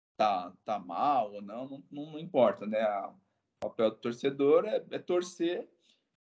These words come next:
e, e, e, e protestar, reclamar o quanto quiser.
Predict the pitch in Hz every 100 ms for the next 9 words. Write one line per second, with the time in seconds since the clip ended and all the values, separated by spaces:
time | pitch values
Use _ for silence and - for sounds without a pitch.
0 | _ _ _ _ - - 135 135 - 135
1 | 135 127 113 101 104 110 107 101 131 131
2 | 123 - 110 127 123 - 110 101 107 117
3 | 120 117 - 113 110 101 117 151 185